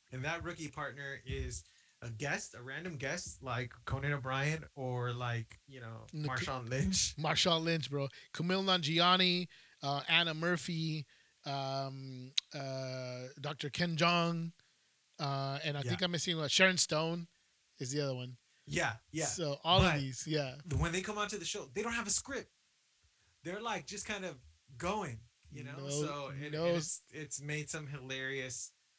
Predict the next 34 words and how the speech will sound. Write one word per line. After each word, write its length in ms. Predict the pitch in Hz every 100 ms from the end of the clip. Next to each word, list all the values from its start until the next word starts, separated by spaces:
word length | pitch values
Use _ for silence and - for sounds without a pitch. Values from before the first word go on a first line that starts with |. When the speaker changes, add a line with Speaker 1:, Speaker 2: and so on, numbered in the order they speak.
| _ _ _ _
Speaker 1:
it's 240 | 139 123 135
made, 300 | 139 135 -
it, 180 | 139 123
you 80 | 135
know, 80 | 123
it's 120 | 123 -
hilarious. 540 | 123 98 69 - -
Speaker 2:
Bro, 260 | 190 202 170
it's 140 | 170 -
just 180 | 247
improv, 560 | 226 220 - 151 127 117 -
bro. 160 | 127 117 - - - _
Improv, 640 | 196 226 233 240 226 220 208
Speaker 1:
It's 80 | 135
Speaker 2:
uh, 260 | 156 151 147
Speaker 1:
all, 100 | 151 -
it's 200 | 147 127
improving. 580 | 156 170 175 170 160 151 -
Yeah, 160 | 135 101
it's 140 | 120 -
Speaker 2:
it, 220 | - 117
Speaker 1:
good. 180 | 113 - -
Speaker 2:
it's, 420 | 202 208 - -
Speaker 1:
It's 80 | 113
good. 220 | - - - -
Speaker 2:
it's 180 | 185 -
hilarious, 760 | - 190 156 151 143 131 120
bro. 180 | - 131
It, 180 | 151 185 185
it, 100 | 175
I 120 | 175
loved 320 | 185 185 165
it, 80 | 147
bro. 120 | 139